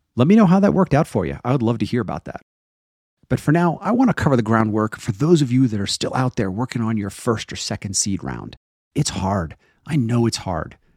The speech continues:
Raising a venture fund is, in a lot of ways, like raising a seed round. And we know how hard that is. So I want to support you on your journey. And that's why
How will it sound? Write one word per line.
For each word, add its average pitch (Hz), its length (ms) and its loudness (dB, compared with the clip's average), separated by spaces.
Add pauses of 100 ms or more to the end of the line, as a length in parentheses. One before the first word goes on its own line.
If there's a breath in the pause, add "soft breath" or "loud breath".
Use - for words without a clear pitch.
(260)
Raising 156 280 10
a 151 40 6
venture 127 240 4
fund 101 320 -2
is, 101 360 -4
in 113 100 -4
a 101 60 -4
lot 95 260 0
of 85 80 -4
ways, 82 240 -4
like 87 240 -4
raising 87 340 -4
a 82 60 -6
seed 87 280 -6
round. - 360 -12 (640)
And 110 300 -4
we 120 140 0
know 113 260 6
how 98 200 0
hard 90 260 -4
that 87 160 -10
is. - 340 -14 (600)
So - 140 0
I - 120 0
want 202 160 8
to 220 60 10
support - 400 0
you 131 160 2
on 110 180 2
your 110 200 4
journey. - 500 -6 (320)
And 117 100 4
that's 165 220 2
why 127 320 2